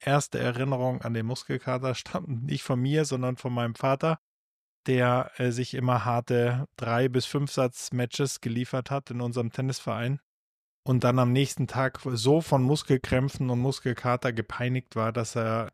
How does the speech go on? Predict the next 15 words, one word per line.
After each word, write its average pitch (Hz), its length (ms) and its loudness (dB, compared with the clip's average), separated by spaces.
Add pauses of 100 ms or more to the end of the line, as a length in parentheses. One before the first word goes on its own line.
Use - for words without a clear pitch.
die 110 280 0 (200)
geliebte 123 420 0
Sportschau 123 640 0 (480)
nicht 135 260 -4
immer 123 180 2
nur 120 160 4
im 113 140 2
Sitzen 127 320 0
anschauen 117 420 0
konnte, 113 340 0
sondern 110 340 -2
immer 113 200 0
wieder 107 200 -2
aufstehen 110 420 -2
musste. 113 400 -4